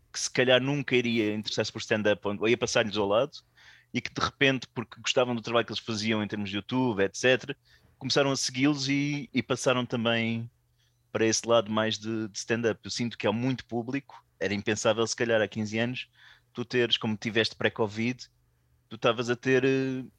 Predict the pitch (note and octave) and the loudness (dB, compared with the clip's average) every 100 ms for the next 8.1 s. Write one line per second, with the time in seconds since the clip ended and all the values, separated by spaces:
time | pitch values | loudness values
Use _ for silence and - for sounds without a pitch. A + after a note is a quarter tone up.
0 | - C3 - A2 A#2+ - - B2+ C3+ C#3+ | -8 -6 -2 0 -2 -4 -4 -4 0 0
1 | B2+ C3 C#3 C#3 C3+ C3+ C#3+ C#3 C#3 C#3+ | -2 -2 0 2 4 4 4 2 -8 -6
2 | C#3 D3+ E3 D3+ E3 D#3+ D#3 E3+ D3+ D#3+ | -2 0 0 0 0 0 -6 -6 -4 -4
3 | E3+ F#3 F3+ F3 - - _ _ A2 A2 | -4 -4 -2 -2 -4 -18 _ _ -6 -4
4 | A2 A#2 - - - D3+ C3 A2 B2 A2 | -2 -2 -4 -4 0 0 0 -4 -2 -2
5 | A2+ A2+ A#2+ C#3 - A2 _ _ A#2 A2+ | 2 4 4 4 4 0 _ _ -8 -8
6 | A2 - B2+ C3 C3 - - - - - | -8 -6 -2 -2 -4 -10 -20 -20 -20 -20
7 | - - - - A#2+ B2 A#2 F#3 D#3 A#2 | -20 -20 -8 0 2 2 4 2 4 2
8 | G2 | 0